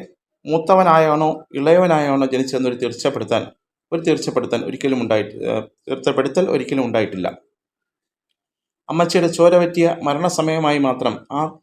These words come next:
നിമിഷം ഓർമ്മിക്കപ്പെട്ടു. പുറത്തേക്കുള്ള കുതിപ്പിൽ ലൂക്ക ഭ്രൂണം ചവിട്ടി നീക്കിയ എന്നെ വള്ളിയിൽ കുരുങ്ങി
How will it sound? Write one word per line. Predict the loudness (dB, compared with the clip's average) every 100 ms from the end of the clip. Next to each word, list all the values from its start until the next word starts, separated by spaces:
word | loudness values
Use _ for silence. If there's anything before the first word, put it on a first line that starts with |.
| _ -6
നിമിഷം | -6 -4 -4
ഓർമ്മിക്കപ്പെട്ടു. | -4 -4 -6 -6 -8 -14 _ _ _ _ _ _ _ _
പുറത്തേക്കുള്ള | -6 0 2 4 2
കുതിപ്പിൽ | 2 0 -2 -4 -14 _ _ -6
ലൂക്ക | -4 4 2
ഭ്രൂണം | 2 -2 0 -2 -4 _ -6
ചവിട്ടി | -4 0
നീക്കിയ | 0 0 0
എന്നെ | 2 2 2 -4 -18 _ _ _ _ _ _ _ _ _ _ -2
വള്ളിയിൽ | 2 4 4
കുരുങ്ങി | 2 2 2 2 -2